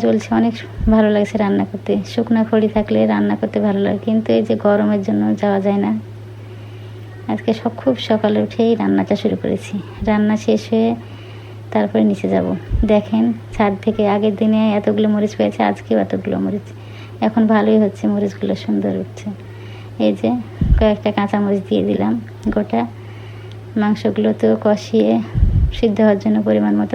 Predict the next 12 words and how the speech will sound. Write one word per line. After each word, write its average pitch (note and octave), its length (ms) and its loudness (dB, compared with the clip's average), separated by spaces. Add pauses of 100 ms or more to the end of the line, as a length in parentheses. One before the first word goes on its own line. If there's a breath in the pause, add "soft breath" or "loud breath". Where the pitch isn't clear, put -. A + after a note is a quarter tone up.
পানি G#3 180 2 (100)
দিয়ে A3 160 6 (880 loud breath)
দিয়েছিলাম, G#2+ 500 0 (120)
তো - 60 -2 (240)
দেখেন G3+ 320 0
হয়েই A3+ 220 6 (100)
আসছে। - 240 -6 (140)
এবার G#3+ 240 0
গরম G#3 260 4
মশলা, G#3 280 -2 (100)
জিরার G3+ 280 2
গুঁড়া G3+ 200 0